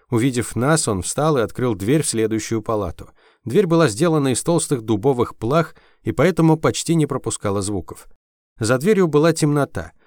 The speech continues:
Вошел Гришка с горящей в подсвечнике свечой. В тусклом свете было видно небольшое помещение, голый пол с кучей соломы и лежащий человек в железном ошейнике,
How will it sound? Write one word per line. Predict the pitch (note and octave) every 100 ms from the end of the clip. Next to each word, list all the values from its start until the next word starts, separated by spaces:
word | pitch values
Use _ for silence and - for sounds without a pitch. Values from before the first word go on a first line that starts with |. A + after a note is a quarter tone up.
| _
Вошел | A#2+ A#2+ C#3
Гришка | F#2+ B2+ F3+ D#3
с | B2
горящей | C#3 C#3+ - C#3
в |
подсвечнике | - B2 C3 B2+ B2 A2+
свечой. | A#2+ B2 G#2+ A2+ G#2 - _ _
В | - -
тусклом | G#3 - D#3+ -
свете | C3+ F3 D#3 C3
было | G#2+ C#3+
видно | B2 G#2+ D#3+ C3
небольшое | B2+ A2+ A2+ - C#3
помещение, | - A#2+ A#2 - F3+ C3+ F2 E2+ - - -
голый | G#2 C3 A#2+ G#2+
пол | D3+ E3+
с | D3
кучей | - D#3 -
соломы | A2 G#2+ B2 F3 D3+ A#2 - - -
и | G#2+
лежащий | G2 C#3+ E3 E3
человек | - D3 D3 C3+ B2+ F2
в |
железном | F2+ G#2 B2+ A#2 G#2+
ошейнике, | F#2+ - D3+ D3 B2+ B2+